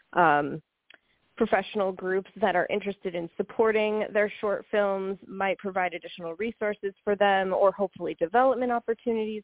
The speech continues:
for them, or distribution. So it's a great way to sort of advance the conversation of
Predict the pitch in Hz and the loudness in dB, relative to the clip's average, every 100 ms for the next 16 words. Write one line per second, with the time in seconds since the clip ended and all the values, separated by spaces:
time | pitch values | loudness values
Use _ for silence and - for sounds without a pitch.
0 | _ 214 202 196 190 196 - 180 - - | _ -2 2 2 0 -2 0 0 0 -18
1 | - 233 233 - 214 208 202 - 196 185 | -2 2 2 4 4 4 0 2 2 4
2 | 185 - - - 214 196 214 196 208 202 | -2 -8 -10 -4 -2 2 2 2 0 -2
3 | 185 - 185 175 170 - 190 175 185 185 | -6 -6 -2 -2 -4 -4 -2 0 0 0
4 | 185 196 180 180 - 170 - 175 170 170 | -6 -4 -2 -2 -2 -4 -2 -2 -2 -4
5 | - 175 160 | 0 2 2